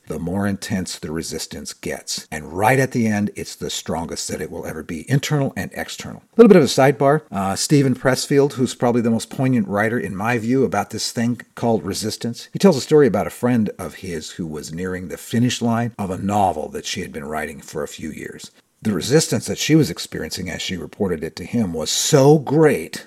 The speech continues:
that she was so discouraged and ready to give up. And he said, "Well, if you're feeling that much resistance, think of that as a compliment.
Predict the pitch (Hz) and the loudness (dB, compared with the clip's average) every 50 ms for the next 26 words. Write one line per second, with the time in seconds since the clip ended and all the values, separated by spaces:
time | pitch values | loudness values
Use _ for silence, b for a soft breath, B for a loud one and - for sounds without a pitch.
0 | _ _ 98 95 - - - 123 107 92 90 - - - - 151 143 156 180 151 | _ _ -6 -4 -2 -2 -2 -2 -2 -4 -4 -6 -6 -2 0 6 8 8 8 8
1 | 165 143 - - - 147 107 87 80 78 - - 78 71 78 82 85 95 107 107 | 6 2 -2 -2 0 0 0 2 0 -2 -4 -6 -10 -10 -8 -6 -2 0 0 2
2 | 95 90 82 73 69 71 80 69 - - - - b b b b b b - 92 | 0 0 -4 -6 -8 -8 -8 -8 -8 -10 -12 -14 b b b b b b -12 -10
3 | 85 80 - - 101 104 95 101 123 190 254 - - - - _ _ - 90 - | -10 -8 -6 -4 -4 -2 2 4 6 6 6 4 2 -4 -10 _ _ -8 -8 -4
4 | - 117 110 87 78 85 101 160 - - 180 175 - - 98 80 - - - - | 0 0 2 2 0 -2 -2 -4 -2 -2 -2 -2 -2 -4 -6 -6 -6 -6 -8 -6
5 | - 120 139 - - - - - - - - - - _ - 120 151 - 107 85 | -4 -4 -4 -4 -8 -10 -14 -14 -12 -12 -12 -14 -14 _ -4 -4 -4 -4 -4 -4
6 | 104 127 156 135 90 - - - - 143 160 180 - - - - - | -2 -2 -2 -4 -6 -8 -12 -6 0 2 2 2 0 -2 -12 -14 -16